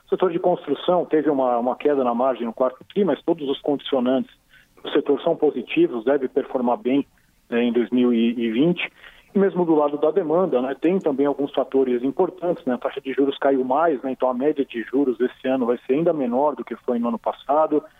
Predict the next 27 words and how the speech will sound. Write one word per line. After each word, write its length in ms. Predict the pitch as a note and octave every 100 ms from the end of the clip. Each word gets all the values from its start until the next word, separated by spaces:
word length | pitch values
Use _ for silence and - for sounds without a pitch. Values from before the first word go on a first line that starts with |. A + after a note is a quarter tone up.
| _ -
E 40 |
o 20 | A#3+
mercado 260 | G#3 F#3
de 80 | F#3
trabalho, 380 | E3+ C3+ D3 D#3+
apesar 460 | C3+ C3 C3 C3+
de 100 | C3+ -
tudo, 240 | D3+ E3+
apesar 320 | C#3 C3+ B2 C3+
do 120 | -
ritmo, 440 | C3+ E3 A3 A3
tem 200 | G#3+ G3
também 300 | G3 D3+ C#3+
mostrado 460 | C#3+ C3 - C3+ C3
mês 240 | C3 C#3
após 340 | C3+ - B2+ B2
mês 260 | C3 C#3
números 360 | C3+ C#3 C#3 B2+
mais 180 | C#3 -
favoráveis. 600 | C#3+ C3+ B2+ C3 A2+ _ _ _ _ _
Isso 180 | - -
deve 300 | B2+ C3 C3+ - -
permitir 460 | C3+ C3+ - D3
um 60 | C3
crescimento 440 | C3+ C3 C3+ C3
da 100 | C3
massa 520 | A#2+ C3+ D3+ - A2+